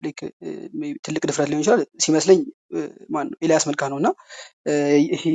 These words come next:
ማን ነው የትኛው ሳ-፣ ስም፣ ማዕረግ፣ ማዕረግም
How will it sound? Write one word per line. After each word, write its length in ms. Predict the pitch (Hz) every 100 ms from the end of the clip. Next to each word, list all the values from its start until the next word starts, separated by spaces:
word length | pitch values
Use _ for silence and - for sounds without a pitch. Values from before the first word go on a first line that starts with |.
| 156
ማን 180 | 151 143
ነው 120 | 143 143 _ _ _
የትኛው 320 | 156 170 160 151
ሳ-፣ 200 | 165 -
ስም፣ 180 | - 151 147 -
ማዕረግ፣ 360 | 160 160 160 151 143 143 _ _
ማዕረግም 440 | 165 160 165 160